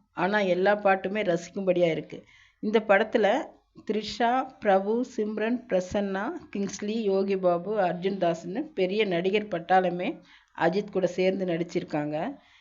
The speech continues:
இந்த படத்துல அஜித் ரசிகர்கள் மட்டுமல்ல, விஜய் ரசிகர்களும் விசில் அடிச்சு கத்தி கூச்சல் போடுறாங்க. ஏன்னா விஜயோட பங்கும் இந்த படத்துல இருக்கு. அது என்னன்னு தியேட்டர்ல போய் படம் பார்த்து என்ஜாய் பண்ணுங்க. இந்த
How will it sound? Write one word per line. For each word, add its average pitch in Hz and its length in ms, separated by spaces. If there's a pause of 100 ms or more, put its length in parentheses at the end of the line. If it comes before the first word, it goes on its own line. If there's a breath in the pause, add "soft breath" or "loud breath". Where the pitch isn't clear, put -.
(120)
இந்த 220 180
படத்துல 220 480
அஜித் 214 380
ரசிகர்கள் 208 480
மட்டுமல்ல, 185 680
விஜய் 233 460
ரசிகர்களும் 220 680 (520 soft breath)
விசில் 254 360
அடிச்சு 233 420
கத்தி - 340
கூச்சல் 226 360
போடுறாங்க. 180 460 (380)
ஏன்னா 202 380 (280)
விஜயோட 226 500
பங்கும் 208 340
இந்த 202 200
படத்துல 180 320
இருக்கு. 185 580 (100)
அது 170 220
என்னன்னு 220 480 (160)
தியேட்டர்ல 214 420
போய் 196 200
படம் 196 360
பார்த்து 180 320
என்ஜாய் 165 420
பண்ணுங்க. 151 540 (1500 soft breath)
இந்த 208 160